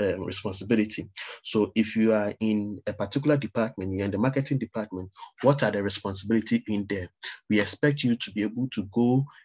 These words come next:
and do research. We expect you to see how you can influence the market or how things are. Those are your responsibility, your obligations that are assigned to you in the business. We can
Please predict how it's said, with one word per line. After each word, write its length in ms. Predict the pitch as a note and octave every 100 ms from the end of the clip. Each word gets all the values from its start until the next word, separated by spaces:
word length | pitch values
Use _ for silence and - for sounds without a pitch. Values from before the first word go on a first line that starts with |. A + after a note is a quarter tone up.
| -
and 180 | G2+ G2
do 140 | A#2+
research. 420 | A2 A2+ B2 A#2
We 80 | G#2+
expect 320 | G2 - C3
you 80 | A#2
to 140 | A2+
see 440 | - - B2 A#2+ B2
how 400 | - B2+ B2 C3 C3+ - - -
you 100 | G#2+
can 220 | - F#2+
influence 500 | A#2+ B2 B2 A#2+ A2+
the 80 | G2
market 420 | G#2+ A2+ A#2 A2+
or 160 | - G2
how 260 | G2 B2 B2
things 240 | A2 G#2+
are. 200 | G2 F#2 G#2 G2
Those 220 | C3+ D3
are 120 | G#2+
your 160 | G#2 F#2+
responsibility, 760 | F#2 - F#2 - A#2+ A2+ -
your 160 | G2 F#2+
obligations 760 | F#2 G#2 - C3 C3 - E3+ - - -
that 240 | - A2+ B2
are 100 | G2 -
assigned 400 | - - A2+ A2+
to 120 | -
you 240 | G2 G2+ F#2+ - - -
in 140 | A2 G2
the 120 | F#2+
business. 520 | G#2 G#2+ G2 E2+ - - - - -
We 60 |
can 200 | A2 G#2+